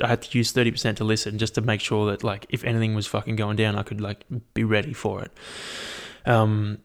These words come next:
and she's like, "If you grew up in that, like, you're not gonna be able to concentrate on things a hundred percent, because you're gonna be fucking constantly listening for things going on around you. Even if you don't realize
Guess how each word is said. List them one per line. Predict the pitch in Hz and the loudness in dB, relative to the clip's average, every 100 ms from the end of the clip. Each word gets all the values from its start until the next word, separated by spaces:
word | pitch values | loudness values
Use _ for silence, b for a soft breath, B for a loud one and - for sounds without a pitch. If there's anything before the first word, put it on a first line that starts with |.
| _ | _
and | 123 127 | 2 4
she's | 120 | 2
like, | 110 104 - | 0 -2 -6
"If | - | 0
you | 120 113 - _ | 0 0 -6 _
grew | - 143 135 | 4 8 8
up | 113 151 _ _ _ _ _ _ _ _ _ _ _ | 6 2 _ _ _ _ _ _ _ _ _ _ _
in | - 113 | -2 -2
that, | 107 104 - - _ _ _ - | 0 -2 -2 -8 _ _ _ -12
like, | 107 131 - - | -10 -12 -16 -14
you're | - 120 | -2 2
not | 117 113 113 | 4 4 4
gonna | 123 110 | 0 2
be | 110 | 2
able | 110 | 2
to | 107 | 0
concentrate | 127 104 127 110 107 | -2 -2 -2 -2 -2
on | 107 | -4
things | - 107 107 | -6 -6 -4
a | 110 | -2
hundred | 110 120 | -2 -4
percent, | - 131 - | -2 -2 -2
because | 95 - 104 104 - | -6 -4 -4 -4 -4
you're | 117 107 110 | -2 -2 -2
gonna | 110 113 | 0 0
be | 113 107 | 2 0
fucking | 107 - - 107 107 _ - | 0 -4 -4 -8 -8 _ -6
constantly | 123 120 127 113 110 | -2 0 -2 -2 0
listening | 107 110 117 107 | 0 0 -2 -2
for | 110 | -4
things | - 110 104 | -4 -4 -2
going | 113 104 107 | -2 0 -2
on | 101 | -2
around | 104 113 110 | 0 0 0
you. | 104 | 2
Even | 120 120 | 2 4
if | 123 117 | 2 0
you | |
don't | 113 - | -2 -2
realize | 107 120 135 110 101 113 | 4 6 6 4 2 -2